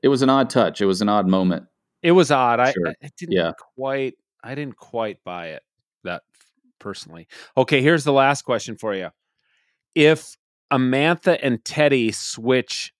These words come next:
Speaker 2: living, you know, spots, where is Amantha gonna hook up with Billy? <laughs>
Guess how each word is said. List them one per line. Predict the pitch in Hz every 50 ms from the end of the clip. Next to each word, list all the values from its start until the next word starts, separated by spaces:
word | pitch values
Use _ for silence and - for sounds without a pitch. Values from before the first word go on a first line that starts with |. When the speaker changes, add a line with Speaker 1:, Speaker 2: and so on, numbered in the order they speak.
| _
Speaker 2:
living, | - 107 120 127 120 139 127 120 113 110 107 - _ -
you | 107 104 98
know, | 98 92 92 - _ _
spots, | - - - - 107 95 90 87 90 - - - - - _ _ _ _ _ _ _ _ _ _ _ _ _ _ _ _ _ _ _ _ _
where | - 107 110 131 135 139 143 143
is | 135 117 135
Amantha | 123 120 120 123 143 139 - 120
gonna | 104 117 117 113 104
hook | - - 127 123 - 127
up | 123 - -
with | 113 98 - -
Billy? | 113 135 175 185 117 78 71 _ _ _ _ _ _ _ _ _ _ _ _ _ _ _ - - - _ -
<laughs> | -